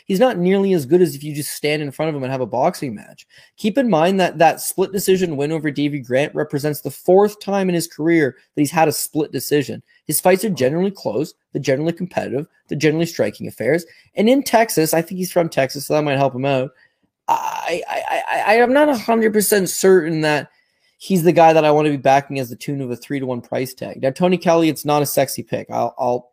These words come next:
first of all, first and foremost, I completely agree. He's thirty-five years old. He come from the M T V cage show back in the day, him and Matt Schnell, you know, uh, this and that. But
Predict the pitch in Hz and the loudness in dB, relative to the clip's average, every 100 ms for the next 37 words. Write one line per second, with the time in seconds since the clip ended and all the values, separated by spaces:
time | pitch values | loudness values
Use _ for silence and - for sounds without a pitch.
0 | _ - 160 147 139 147 139 - 170 160 | _ -2 -2 -2 0 2 2 2 0 -2
1 | 135 156 147 131 131 127 - 151 147 131 | -2 0 0 -2 -8 -10 -4 -2 0 -2
2 | 123 131 127 - _ - 147 147 131 143 | -2 -2 -2 -8 _ -4 0 0 2 4
3 | 135 127 113 127 127 127 - 156 165 151 | 4 2 2 2 2 0 -4 -2 -2 -2
4 | 139 143 139 - 127 127 131 - 156 143 | -2 -2 -4 -4 -4 -4 -4 -2 0 0
5 | 127 - 147 139 131 139 135 131 127 131 | 0 -4 -2 0 2 2 2 -4 0 2
6 | 135 143 135 135 120 - 131 127 127 - | 2 0 0 -2 -2 -6 -2 0 -2 -4
7 | _ _ _ _ 143 135 131 131 139 143 | _ _ _ _ 0 2 0 0 -2 -2
8 | 147 151 - 135 127 131 135 | 0 -2 0 -2 -2 2 2